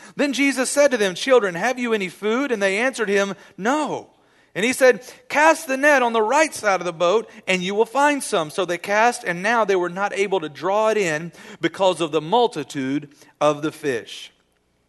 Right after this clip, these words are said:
Therefore that disciple whom Jesus loved said to Peter,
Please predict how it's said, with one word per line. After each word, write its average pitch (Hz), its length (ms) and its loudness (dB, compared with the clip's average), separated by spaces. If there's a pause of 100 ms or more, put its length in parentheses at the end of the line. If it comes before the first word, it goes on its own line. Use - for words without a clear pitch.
(120)
Therefore 170 380 0
that 156 160 0
disciple 160 480 -2
whom 139 160 -10
Jesus 131 460 -8
loved 135 360 -2 (240)
said 151 280 -2
to 143 80 -6
Peter, 143 400 -2